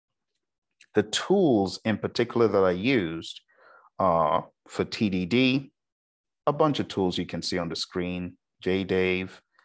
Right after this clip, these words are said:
J behave, spec flow, all that. You can see very similar ones I used for B D D, A T D D, Test N G, and a few others. If you have found this to be useful, share with your buddies who are scratching their heads wondering,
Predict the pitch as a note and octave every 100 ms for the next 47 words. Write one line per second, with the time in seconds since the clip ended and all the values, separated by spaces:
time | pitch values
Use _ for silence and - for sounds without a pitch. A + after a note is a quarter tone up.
0 | _ _ _ - F2+ F#2 F#2+ G2 F2+ F2
1 | E2+ - - F2 E2+ - - F#2 F2+ F2+
2 | F2+ - F#2 E2+ F2 F2 E2 _ _ _
3 | _ _ _ G#2+ A2 G2+ A#2 A2 A2 A#2
4 | A2 - B2 A2+ G2+ F#2+ F#2+ F#2+ F2+ F#2
5 | F#2+ - E2 F#2+ F2 F2 E2 B2 B2 -
6 | _ _ _ _ - - D3 D#3+ - G#2
7 | G2 G2 G2 F#2 - _ _ _ _ _
8 | - G2+ - F#2+ F#2 F2+ A2 G#2+ G#2+ G#2+
9 | _ _ _ _ _ _ _ - G#2+ G#2
10 | F#2 - F#2 F#2 F2+ D2+ - - - _
11 | - - _ _ _ _ _ _ _ _
12 | _ _ _ F#3 B3+ C4+ G#3+ F3 - D#3
13 | D3+ D3 - B2+ B2 B2+ D#3+ - G#2+ -
14 | - G#3+ F#3+ E3 D3 F#3 F#3 C3+ D#3+ D3
15 | - D3 D3+ D#3+ C#3 B2 F3+ D3+ C3 F#3
16 | F3+ C#3